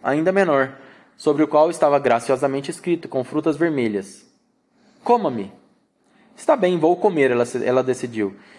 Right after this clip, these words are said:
"E se me fizer crescer, vou poder pegar a chave. E se me fizer encolher ainda mais, vou poder rastejar por baixo da porta. Assim, de um jeito ou de outro, poderei entrar no jardim,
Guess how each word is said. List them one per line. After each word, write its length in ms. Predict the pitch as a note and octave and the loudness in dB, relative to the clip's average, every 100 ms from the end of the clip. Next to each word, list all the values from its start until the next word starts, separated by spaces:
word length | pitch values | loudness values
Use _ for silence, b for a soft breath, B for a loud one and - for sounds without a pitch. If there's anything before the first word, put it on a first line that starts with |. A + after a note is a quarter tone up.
| B B | B B
"E 240 | A3 B3+ | -2 -2
se 160 | G#3+ C#3+ | -4 -4
me 120 | C#3 | -4
fizer 380 | C3+ A#2+ A2 A2+ | -2 0 0 0
crescer, 400 | D#3+ D#3 F3 F3 | -2 -2 0 0
vou 160 | C#3+ D#3 | 2 0
poder 320 | E3 D3+ D3+ | 0 0 0
pegar 220 | D3 D3+ | 2 2
a 60 | E3 | 0
chave. 420 | - C3 A2+ A2+ - - _ _ b b b - | 0 0 0 -4 -18 -20 _ _ b b b -8
E 80 | |
se 100 | G3+ | -6
me 120 | F#3+ E3+ | -4 -4
fizer 280 | C#3+ C3 | 0 0
encolher 400 | B2+ C3 C3 B2 | 0 0 2 2
ainda 220 | B2 D3 E3+ | 0 0 0
mais, 320 | D3+ E3+ F3 | 2 0 -2
vou 140 | E3+ | -4
poder 280 | E3 F3+ D#3+ | 0 0 0
rastejar 580 | D#3 F3 G3 D3 C#3+ D3 | 0 0 0 2 2 2
por 140 | E3+ | 0
baixo 320 | C3+ B2 A#2+ | 2 0 0
da 100 | C3+ | -2
porta. 420 | D#3 - F#2+ - - b b b | -2 -2 -4 -4 -20 b b b
Assim, 460 | - D#3+ A3 A#3 - - - | -6 -4 -4 -4 -6 -20 -10
de 140 | C#3+ | -2
um 100 | E3 | 0
jeito 280 | B2 A#2 A2+ | 0 -2 0
ou 80 | D3+ | 0
de 100 | D#3+ | 2
outro, 300 | D#3 E3 - B B - | 2 0 -8 B B -2
poderei 320 | F#3+ F3 F3 | 2 2 2
entrar 320 | E3 D3 C#3 | 2 2 2
no 120 | D3 | 0
jardim, 440 | C#3+ E3+ C#3 A#2+ | 0 0 0 -4